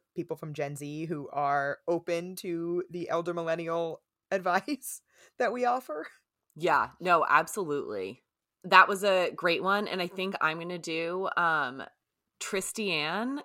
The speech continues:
Speaker 2: M, eighty-six, "Better advice than your best friend. I started listening to this podcast from day one, and I found myself waiting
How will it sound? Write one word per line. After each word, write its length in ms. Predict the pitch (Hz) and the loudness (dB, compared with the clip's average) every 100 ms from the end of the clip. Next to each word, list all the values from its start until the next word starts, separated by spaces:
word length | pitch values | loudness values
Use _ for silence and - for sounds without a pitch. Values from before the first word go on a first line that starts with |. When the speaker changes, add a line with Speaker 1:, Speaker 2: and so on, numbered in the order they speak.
| - | 0
Speaker 2:
M, 360 | 151 147 220 - | 2 2 -2 -4
eighty-six, 720 | 160 160 156 208 - - - _ - _ - | -4 -2 -2 -2 -4 -12 -14 _ -20 _ 0
"Better 200 | 180 202 | 2 2
advice 340 | 196 165 170 | 4 2 2
than 120 | 190 | -4
your 100 | 180 | -4
best 240 | 156 180 - | -2 -2 -2
friend. 400 | 139 123 247 - _ _ _ _ _ 185 | -4 -4 -8 -14 _ _ _ _ _ -2
I 80 | |
started 320 | 196 208 226 254 | 0 2 2 4
listening 320 | 220 220 220 | 2 2 -6
to 80 | 220 | -6
this 140 | 233 | -8
podcast 520 | 202 180 180 180 180 | 0 0 2 -2 -2
from 140 | 185 175 | -6 -4
day 180 | 180 | 0
one, 320 | 214 165 151 156 | 2 2 2 -2
and 140 | 170 | -6
I 120 | 160 | -6
found 200 | 160 160 | 0 0
myself 340 | 165 185 170 165 | 0 0 0 0
waiting 300 | 165 156 | 0 0